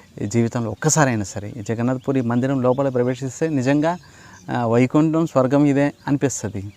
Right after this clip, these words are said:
ఆ మందిరం లోపలికి ప్రవేశిస్తే స్వామి, ఆ, ఆ, జగన్నాథ స్వామి, బలదేవుడు, సుభద్ర, సుదర్శన చక్రం, పైన పతిత పావనుడు, లోపల ప్రవేశించగానే పతిత పావనుడు, పైన సుదర్శన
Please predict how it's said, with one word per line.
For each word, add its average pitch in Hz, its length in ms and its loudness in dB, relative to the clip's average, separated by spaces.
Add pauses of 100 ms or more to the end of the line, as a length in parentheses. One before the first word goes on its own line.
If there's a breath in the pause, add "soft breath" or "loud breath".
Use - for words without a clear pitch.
(360 soft breath)
ఆ 117 160 -2
మందిరం 123 340 0
లోపలికి 123 280 2
ప్రవేశిస్తే 110 520 -4
స్వామి, 123 600 -4
ఆ, 117 180 -8 (600 soft breath)
ఆ, 107 120 -2
జగన్నాథ 120 380 2
స్వామి, 123 360 -4
బలదేవుడు, 120 680 -2
సుభద్ర, 117 520 0 (160)
సుదర్శన 120 500 -6
చక్రం, 107 300 -10 (540 soft breath)
పైన 123 180 2
పతిత 120 300 -2
పావనుడు, 113 540 -4 (440 soft breath)
లోపల 127 280 2
ప్రవేశించగానే 123 880 -2 (100)
పతిత 120 200 -2
పావనుడు, 113 520 -2 (220)
పైన 117 380 -2 (220)
సుదర్శన 120 420 0